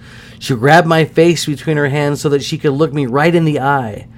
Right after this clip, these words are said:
This was a little four or five-year-old teaching her father a great lesson.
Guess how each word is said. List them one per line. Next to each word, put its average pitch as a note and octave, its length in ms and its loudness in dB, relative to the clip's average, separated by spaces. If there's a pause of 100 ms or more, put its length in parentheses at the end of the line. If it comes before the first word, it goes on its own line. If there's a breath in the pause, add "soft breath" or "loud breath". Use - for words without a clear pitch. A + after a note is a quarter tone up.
(720 loud breath)
This D3+ 240 2
was D#3+ 160 0
a D3+ 80 4
little D3+ 240 0
four D#3 340 -2
or C#3+ 60 2
five-year-old D3 640 -2
teaching D#3+ 380 -6
her C#3+ 120 -2
father D3+ 400 -2
a B2 60 -4
great C#3 300 -2
lesson. C#3 500 -6